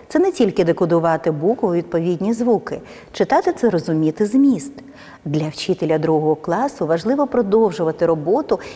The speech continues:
і над так званою механікою читання, і залучати учнів до вдумливого читання. Діти, як вдумливі читачі, не пробігають поверхнево, а наче пірнають вглиб тексту, досліджуючи його особливості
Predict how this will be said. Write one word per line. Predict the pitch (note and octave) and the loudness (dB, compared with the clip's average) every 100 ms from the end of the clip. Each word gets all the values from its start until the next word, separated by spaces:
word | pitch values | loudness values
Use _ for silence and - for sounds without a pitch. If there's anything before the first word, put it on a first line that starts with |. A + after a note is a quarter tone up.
| - | -2
і | |
над | G#3+ G#3+ | 0 2
так | G3+ D#3 | -2 -2
званою | D3 D#3+ A#3+ C#4+ C#4+ | -2 0 2 4 4
механікою | C#4 C4+ G#4+ E4+ - F3+ | 2 0 0 0 2 0
читання, | F3 F#3 - D#3+ D3+ D3+ D3 - - - | 0 -6 -2 0 0 0 -4 -8 -10 0
і | G#3 | 2
залучати | F3+ G3+ G3+ G3 - F3+ - | 4 4 4 0 0 -4 0
учнів | D#3+ A#3+ - C4 - - - | 0 2 2 2 0 -14 -4
до | D#3 | -4
вдумливого | C3 D3+ F#3+ F3 C#3+ B2+ | 0 0 2 0 -2 -4
читання. | D#3 - - E3+ - A#2 - - - _ _ - - - | -6 -8 -4 -4 -4 -8 -14 -20 -20 _ _ -20 -20 -10
Діти, | F3 G3 G#3 G3 | -2 0 4 4
як | F#3 | 4
вдумливі | F3+ F#3 F#3 F#3+ | 2 2 2 0
читачі, | F#3+ A3 G#3+ G#3+ - F#4 - - - | -2 0 -2 0 2 2 0 -4 0
не | D4+ | 2
пробігають | E4+ D4 D#4 A#3+ F#3+ D#3 | 2 2 2 2 2 0
поверхнево, | - E3+ E3+ F#3 G3+ D#4 B3+ F3 - - | 0 0 0 -2 0 2 2 0 -4 -4
а | G3 | 0
наче | A#3+ C4+ | 2 0
пірнають | C#4 D4+ C#4+ B3 F#3+ D#3+ D#3 | -2 0 2 2 2 0 -2
вглиб | D3 E3 - | -4 -4 -2
тексту, | - A3 - - D3+ C#3 - - | 0 0 0 -4 -4 -4 -10 -8
досліджуючи | C#3+ D#3+ - F3+ E3+ C#3 D#3+ D3+ - | -2 -2 0 0 0 2 0 0 -2
його | D3+ D3 | 0 0
особливості | D3+ - D3 C#3 E3 C4 A#3+ - | 0 -2 -4 0 2 0 -2 -4